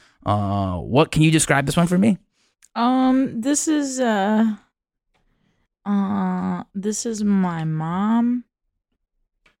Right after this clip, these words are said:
Speaker 2: uh, sa-, as an alien. I wasn't really planning on showing this.
Speaker 1: Oh, I mean,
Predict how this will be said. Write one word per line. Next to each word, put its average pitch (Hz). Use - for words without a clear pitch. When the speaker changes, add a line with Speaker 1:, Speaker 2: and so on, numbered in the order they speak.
Speaker 2:
uh, 160
sa-, -
as 170
an 170
alien. 190
I 349
wasn't 226
really 165
planning 147
on 156
showing -
this. -
Speaker 1:
Oh, 196
I 123
mean, 151